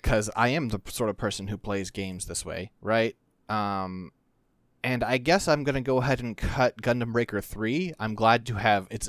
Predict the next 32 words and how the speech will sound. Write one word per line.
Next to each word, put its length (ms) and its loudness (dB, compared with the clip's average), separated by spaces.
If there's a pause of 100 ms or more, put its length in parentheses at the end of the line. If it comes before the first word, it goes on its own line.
it's 160 -6
an 60 -2
honor 200 2
to 80 -2
be 80 -4
nominated. 600 2 (500)
Um, 580 4 (340)
Gundam 240 2
Breaker 280 4
three 540 2
is 280 2
like 360 0
Dynasty 500 0
Warriors 600 2
Gunpla, 580 2 (1200)
and 220 0
you, 120 0
like, 220 0
smash 380 4
the 120 0
arms 280 0
off 120 -2
another 280 0
Gunpla, 400 2
and 80 -2
then 100 -2
you 60 -8
can 160 -8
put 120 -4
'em 120 0
on 120 2
yourself. 640 0